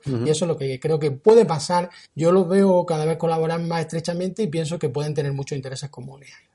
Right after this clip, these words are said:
Speaker 1: Otro de los temas, de los, de los tres temas, eh, punteros en los que quería hablar contigo, Manuel, era el tema de, también de realidad virtual, que también ha sonado mucho estos, estos últimos años. Parece que demanda mucho cálculo de G P U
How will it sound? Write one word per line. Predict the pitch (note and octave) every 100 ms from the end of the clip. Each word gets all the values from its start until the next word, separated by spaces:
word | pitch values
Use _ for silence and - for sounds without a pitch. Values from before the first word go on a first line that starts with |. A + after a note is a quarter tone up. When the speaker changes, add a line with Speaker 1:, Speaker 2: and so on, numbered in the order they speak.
| _
Speaker 1:
Otro | A#2+ A2+ B2
de | A2+
los | G#2+ - -
temas, | - B2+ B2
de | A2+
los, | A2 G#2+
de | B2+ G#2+ G#2 G#2
los | -
tres | A2
temas, | B2 B2 A2+
eh, | A#2+ A#2 A2+ -
punteros | A2 G#2+ B2+ A#2
en | A#2
los | G#2
que | A2+ G#2
quería | A2 A2 G#2+ _ -
hablar | G2+ A2 -
contigo, | A#2+ A2 A#2+ A#2+ A#2
Manuel, | A2+ A2+ B2+ -
era | A#2 B2 A2
el | G2+
tema | A#2 A#2+
de, | A2
también | A2 A2 A#2+
de |
realidad | A2 G2 G#2
virtual, | A2+ A2 A#2 -
que | F#2+ - _ _ A#2+
también | G#2+ A2
ha | A#2+
sonado | - B2+ A#2+
mucho | A#2+ C3+ -
estos, | - - A#2+ A2+ -
estos | A#2+ - A#2+
últimos | A#2 A#2 B2
años. | C3 C#3 _ _ _ -
Parece | G#2+ A2+
que | A#2+
demanda | A2+ B2 C3+ B2+
mucho | B2+ B2 - B2 A#2+ A#2
cálculo | A#2+ A#2 B2
de | A#2
G | A#2+
P | A#2+
U | C3 C#3+